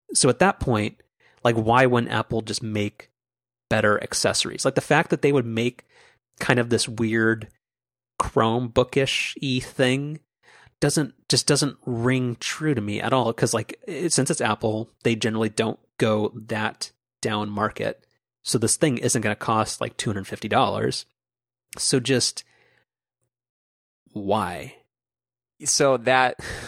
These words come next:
Speaker 2: right, that's the same question that I have, which is just sort of, who's this for? But, uh,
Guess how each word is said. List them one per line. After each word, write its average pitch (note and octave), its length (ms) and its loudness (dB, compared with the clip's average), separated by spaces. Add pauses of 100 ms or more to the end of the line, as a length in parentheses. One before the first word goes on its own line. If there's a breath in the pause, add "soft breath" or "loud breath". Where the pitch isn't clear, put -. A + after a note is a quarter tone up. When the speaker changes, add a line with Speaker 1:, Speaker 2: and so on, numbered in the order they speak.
(120)
Speaker 2:
right, E2 280 2
that's C3+ 280 4
the B2+ 60 0
same G#2+ 320 0
question F2+ 640 -4
that E2+ 120 0
I D#2+ 200 2
have, F#2 580 -2 (440)
which G#2 260 -6
is F#2+ 160 -6
just - 320 -2
sort G2+ 240 -2
of, F2 420 -6 (960)
who's - 600 -8
this A2 280 -2
for? D3 800 -4 (160)
But, D#3+ 120 4
uh, - 260 -4